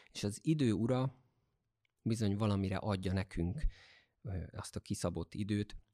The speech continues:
úgy, ahogy ezt a mai napot is, vagy ezt a hetet, vagy ezt a következő évet. Ő elkészíti a napot,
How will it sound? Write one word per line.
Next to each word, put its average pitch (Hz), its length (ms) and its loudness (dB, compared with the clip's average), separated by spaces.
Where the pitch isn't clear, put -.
úgy, 95 200 -2
ahogy 90 200 0
ezt 92 200 -6
a 90 40 -2
mai 90 240 -4
napot 107 400 0
is, - 320 -6
vagy - 180 -8
ezt - 180 -10
a - 60 -8
hetet, - 480 -6
vagy 90 180 -6
ezt - 180 -8
a 98 40 -2
következő - 600 -4
évet. 90 460 -6
Ő 101 340 2
elkészíti 101 720 -2
a 90 60 -4
napot, 123 460 -4